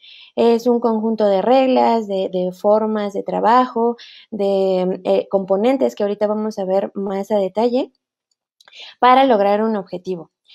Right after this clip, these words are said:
Si bien un framework no nos dice que se tenga que seguir paso a paso el proceso, sí nos da una, un, reglas y formas de trabajo para, para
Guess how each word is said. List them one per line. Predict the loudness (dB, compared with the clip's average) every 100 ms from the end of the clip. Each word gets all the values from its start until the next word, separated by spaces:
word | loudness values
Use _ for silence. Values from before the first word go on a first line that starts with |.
| _
Si | -8 -6
bien | -4 -2 0 -2 -6
un | -6 -4 0
framework | 2 2 0 -2
no | -2 -2
nos | -2 -2
dice | -4 -4 -6
que | -4
se | -8
tenga | -6 -6 -6
que | -8
seguir | -8 -8 -6 -6 -8 -20 _ _
paso | 2 2 2
a | 0
paso | 2 0 2 -2 -2
el | -2 -4
proceso, | -2 -6 0 0 0 -6 -6 -18 -20 -20
sí | -2 2
nos | 4 4
da | 2 2
una, | 2 0 -2
un, | -2 0 0 -2 -2 -4 -6 -10 _ _ _
reglas | -4 2 2 2 0 0 -4
y | -8
formas | -4 -2 -2 -4
de | -6
trabajo | -6 -2 0 2 0 -2
para, | -4 -4 -4
para | -4 -2 -2 -4 -4 -8 -12